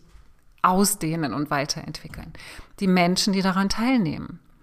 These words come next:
Ja, wenn das das zentrale Thema ist, dann schau, wie du deine Gruppe zusammenstellst, was das Thema sein kann und was vor allem das Ergebnis ist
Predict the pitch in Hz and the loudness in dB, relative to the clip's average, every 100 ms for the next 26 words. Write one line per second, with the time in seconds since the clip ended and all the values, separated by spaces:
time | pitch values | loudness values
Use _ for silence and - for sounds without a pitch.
0 | _ _ - _ - 190 233 226 185 196 | _ _ -20 _ -14 -4 0 2 2 4
1 | 285 - 254 - 226 - 180 180 180 - | 4 4 0 2 2 2 0 0 -2 -6
2 | 165 156 156 151 - - 175 170 - 185 | -6 -6 -6 -8 -8 -6 -6 -2 -2 2
3 | 185 208 202 196 185 180 185 190 196 - | 4 2 0 -2 -2 -4 -4 -8 -6 -6
4 | 185 214 233 170 - 131 - 165 - 185 | -4 -2 -2 -2 -4 -8 -4 -4 -4 -6
5 | - - - - - - 233 254 247 196 | -8 -10 -14 -20 -12 0 6 8 6 4
6 | 180 175 180 175 175 185 - - 185 208 | -2 -2 -4 -4 -2 -2 -2 -2 2 2
7 | 196 190 170 - 196 240 - 233 - 175 | 0 -4 -8 -8 -4 -2 2 0 2 -2
8 | 175 | -4